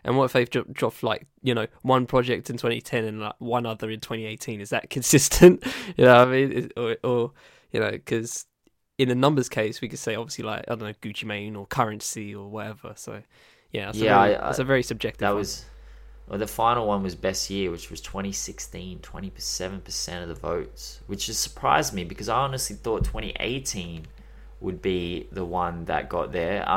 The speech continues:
Speaker 1: happened
Speaker 2: twenty eighteen only had
Speaker 1: twenty sixteen?
Speaker 2: twenty eighteen had,
Speaker 1: Twenty sixteen,
Speaker 2: uh, where
Speaker 1: okay.
Speaker 2: are we?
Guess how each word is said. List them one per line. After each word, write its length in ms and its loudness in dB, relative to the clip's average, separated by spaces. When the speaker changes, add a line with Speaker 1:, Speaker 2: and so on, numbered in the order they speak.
Speaker 1:
happened 100 0
Speaker 2:
twenty 260 -4
eighteen 400 -2
only 200 -2
had 20 -6
Speaker 1:
twenty 140 2
sixteen? 420 -8
Speaker 2:
twenty 260 -4
eighteen 600 -4
had, 540 4
Speaker 1:
Twenty 100 -2
sixteen, 360 -8
Speaker 2:
uh, 180 -4
where 180 -2
Speaker 1:
okay. 80 2
Speaker 2:
are 120 2
we? 240 -8